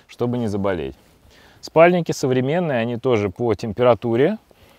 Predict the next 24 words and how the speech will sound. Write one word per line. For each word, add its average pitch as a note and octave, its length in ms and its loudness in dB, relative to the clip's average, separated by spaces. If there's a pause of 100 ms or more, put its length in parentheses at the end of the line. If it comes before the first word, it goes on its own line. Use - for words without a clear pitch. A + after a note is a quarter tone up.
(180)
Э, G2+ 320 -2
вы B2+ 160 2
выбираете A#2 540 4
спальник, E3 440 2
который B2+ 440 -2
имеет A#2+ 300 -2
определенную G#2+ 520 -4
температуру G#2 540 -8
комфорта. F2 600 -8
Допустим, F2 440 -8
если, E2+ 460 -6 (560)
ну, G#2 120 -4
жарко, D#3 420 6
вы G2 100 0
берете F#2 320 0
температуру F2 500 -4
комфорта F#2 480 -6
плюс F2+ 240 -8
пятнадцать, D3+ 540 -4
скажем, A2+ 420 -4 (440)
и G#2+ 520 2
вам, G2+ 360 2
э, F2+ 200 -8
хорошо. D#2+ 600 -6